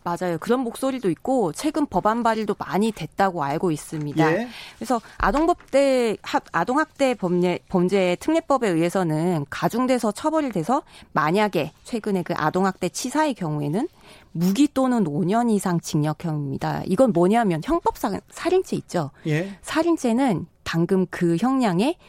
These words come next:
Speaker 1: 플러스 사 형 하나 더 들어갑니다.
Speaker 2: 예.
Speaker 1: 그렇게 보면은 아동학대 치사의 법정형이, 물론 말씀하신 대로 아동이란 약자에 대한 범죄이기 때문에 죄질이 더 나쁘죠.
Speaker 2: 네.
Speaker 1: 가중돼야 하는 부분이 분명 있을 겁니다.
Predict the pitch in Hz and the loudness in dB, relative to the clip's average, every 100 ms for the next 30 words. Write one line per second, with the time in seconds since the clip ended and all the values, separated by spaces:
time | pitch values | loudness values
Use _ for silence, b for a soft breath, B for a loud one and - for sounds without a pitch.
0 | B - 311 330 - 208 - 311 330 269 | B -2 0 0 0 -6 -4 -2 0 0
1 | 156 - 233 226 - 156 156 139 135 131 | -2 -2 -2 -2 -4 -4 -4 -6 -8 -10
2 | - - 147 151 175 233 B B - 269 | -12 -6 -2 0 -2 -8 B B -2 0
3 | 320 277 165 175 165 151 151 143 - - | 0 0 2 2 2 0 0 -2 -6 -6
4 | 190 202 202 - 170 - 285 262 269 226 | 0 0 0 -6 -8 -6 -4 -2 0 0
5 | 302 - b b - 165 - 262 262 208 | -2 -4 b b -6 -6 0 2 2 2
6 | 160 156 262 247 196 175 - - 190 180 | 0 0 2 2 0 -4 -10 -4 -4 -2
7 | 190 170 147 143 147 - B B - 175 | -2 -2 -4 -4 -6 -8 B B -2 0
8 | 240 233 202 170 120 131 - 233 220 180 | 2 2 2 0 -4 -10 -2 0 0 -2
9 | 160 - 151 156 185 185 - 196 196 170 | -2 -4 -4 0 0 -2 -2 0 0 -2
10 | - 165 175 180 170 131 - 185 165 139 | -2 -4 -2 -4 -4 -8 -4 -4 -2 0
11 | 156 160 - 208 214 196 196 190 185 _ | 0 0 0 0 2 2 0 0 -4 _
12 | - 170 196 208 185 - 185 - 165 - | -12 -4 0 0 0 -2 -2 -2 -8 -4
13 | 220 147 156 156 151 | -4 -4 -6 -6 -8